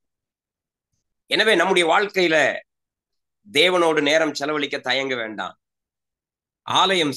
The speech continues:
செல்லுவதே மகிழ்ச்சியை தந்திடுதே. ஊழியங்களோடு இணைந்திருங்கள்,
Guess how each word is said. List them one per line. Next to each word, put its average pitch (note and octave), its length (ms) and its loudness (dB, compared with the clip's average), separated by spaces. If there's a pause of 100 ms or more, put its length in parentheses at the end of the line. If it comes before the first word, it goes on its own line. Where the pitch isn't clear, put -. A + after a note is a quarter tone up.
செல்லுவதே D3 640 -2 (460)
மகிழ்ச்சியை C3+ 760 -6
தந்திடுதே. A2 600 -8 (960)
ஊழியங்களோடு D3+ 580 0
இணைந்திருங்கள், C#3 600 -2